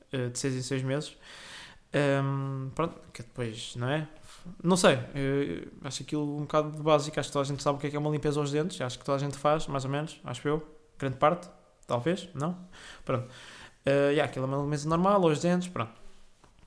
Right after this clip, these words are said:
Eh, pá, porque há ali muito pessoal, a primeira vez que tu vais ao dentista,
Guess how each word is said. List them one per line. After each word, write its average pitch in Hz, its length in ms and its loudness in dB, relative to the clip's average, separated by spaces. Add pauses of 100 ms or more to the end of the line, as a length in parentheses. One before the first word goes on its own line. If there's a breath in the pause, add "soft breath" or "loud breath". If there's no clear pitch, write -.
(600 loud breath)
Eh, 135 1160 2 (600)
pá, 135 100 -8
porque - 260 -10
há 117 80 0
ali 127 160 0
muito 147 420 0
pessoal, - 800 -2 (340 soft breath)
a 139 60 -4
primeira 147 300 0
vez 143 120 -2
que - 60 -8
tu 135 60 -4
vais 131 140 0
ao 131 60 0
dentista, 139 580 -4